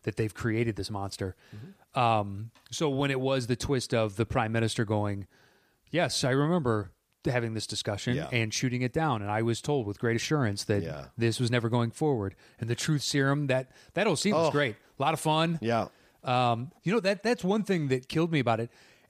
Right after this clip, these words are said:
Speaker 1: A ton of the comedy fell flat.
Speaker 2: Really?
Speaker 1: Jeremy Renner had the best lines. The
Speaker 2: Okay.
Speaker 1: best lines.
Speaker 2: Okay.
Speaker 1: He's got those. He's got the,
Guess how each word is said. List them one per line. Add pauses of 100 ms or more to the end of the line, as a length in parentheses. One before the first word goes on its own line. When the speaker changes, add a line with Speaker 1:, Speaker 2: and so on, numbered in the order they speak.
Speaker 1:
A
ton
of
the
comedy
fell
flat. (500)
Speaker 2:
Really?
Speaker 1:
Jeremy
Renner
had
the
best
lines. (600)
The
Speaker 2:
Okay.
Speaker 1:
best
lines.
Speaker 2:
Okay.
Speaker 1:
He's
got
those.
He's
got
the,